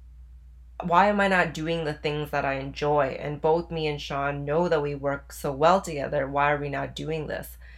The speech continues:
So that was, like, one energy shift.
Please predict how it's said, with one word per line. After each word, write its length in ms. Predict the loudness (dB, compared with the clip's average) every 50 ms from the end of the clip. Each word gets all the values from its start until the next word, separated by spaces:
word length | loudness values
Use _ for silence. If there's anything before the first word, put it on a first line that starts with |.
| -20 -20 -20 -20 -20 -16
So 200 | -4 -2 0 6
that 180 | 8 8 10 10
was, 160 | 8 6 4
like, 240 | 0 -2 -2 -4 -14 -14 -12
one 380 | -6 2 6 6 6 6 4
energy 460 | 0 0 0 -2 -2 -4 -6 -10 -10
shift. 640 | -8 -8 -6 -4 -2 -2 -2 -2 -4 -8 -18 -20 -20